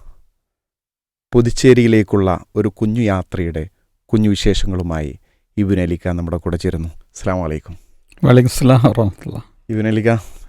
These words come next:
Speaker 1: അപ്പോ യാത്ര ഒരു ഹരമാണ്. പറഞ്ഞ പോലെ ഒരുപാട് യാത്രകൾ പോയിട്ടുണ്ട്. ആ യാത്രകൾ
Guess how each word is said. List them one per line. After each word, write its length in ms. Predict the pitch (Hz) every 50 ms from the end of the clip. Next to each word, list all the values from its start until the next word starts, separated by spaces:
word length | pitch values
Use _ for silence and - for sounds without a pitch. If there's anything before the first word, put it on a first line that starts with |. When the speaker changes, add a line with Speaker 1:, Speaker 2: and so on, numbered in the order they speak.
| -
Speaker 1:
അപ്പോ 340 | 101 92 104 101 98 95 95 - - - - - - - - - - - - - - _ _ _ _ _ _ _ -
യാത്ര 320 | 107 101 101 - - - 127
ഒരു 160 | 123 120 120 117
ഹരമാണ്. 520 | 123 117 - 113 120 110 98 82 76 85 - _ - - _ _ - _ _ _ _ _ _ _ _ _ _ _ _ _ _ _ _ -
പറഞ്ഞ 220 | 110 95 95 98 110
പോലെ 360 | 110 107 107 110 110 110 - - _ - - - - - - - _ - -
ഒരുപാട് 340 | 107 107 101 104 104 104 113
യാത്രകൾ 320 | 110 104 - - 101 107
പോയിട്ടുണ്ട്. 480 | 104 98 95 90 - 92 90 87 92 113 - _ _ _ _ _ _ _ _ _ _ _ _ _ _ _ _ _ _ -
ആ 80 | 104 107
യാത്രകൾ 500 | 104 101 104 - 117 117 113 113 110